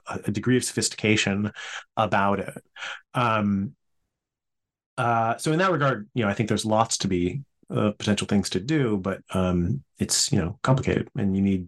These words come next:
you need the resources to be able to do a lot of those things. And I'm not an expertise in them. Uh, so a lot of times what I do is, uh, I, I know what my expertise is in, and I, I, in all honesty, would like to be gravitating towards less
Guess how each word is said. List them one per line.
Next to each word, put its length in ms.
you 60
need 100
the 80
resources 420
to 80
be 60
able 100
to 40
do 140
a 20
lot 160
of 60
those 180
things. 340
And 180
I'm 160
not 160
an 80
expertise 500
in 80
them. 240
Uh, 140
so 220
a 80
lot 260
of 60
times 300
what 120
I 100
do 520
is, 640
uh, 440
I, 320
I 120
know 160
what 180
my 160
expertise 500
is 120
in, 440
and 540
I, 160
I, 380
in 220
all 240
honesty, 520
would 100
like 140
to 60
be 80
gravitating 640
towards 480
less 640